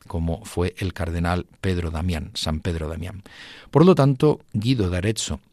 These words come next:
y San Pedro Damián son contemporáneos en Fonte Avellana, se han conocido y se han tratado. San Pedro Damián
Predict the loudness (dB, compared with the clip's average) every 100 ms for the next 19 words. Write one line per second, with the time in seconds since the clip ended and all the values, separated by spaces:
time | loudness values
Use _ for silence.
0 | _ -6 -2 -4 -2 -2 -2 -2 2 2
1 | 2 -2 -2 2 2 2 0 0 -2 0
2 | 2 2 0 -2 -2 0 2 2 2 0
3 | 0 0 0 -4 _ _ -6 -2 0 0
4 | -2 -6 -4 -2 0 -2 -4 -6 -6 -2
5 | 0 0 -2 -6 -6 -10 -18 _ -20 -20
6 | -20 -16 0 4 6 6 6 6 6 6
7 | 6 2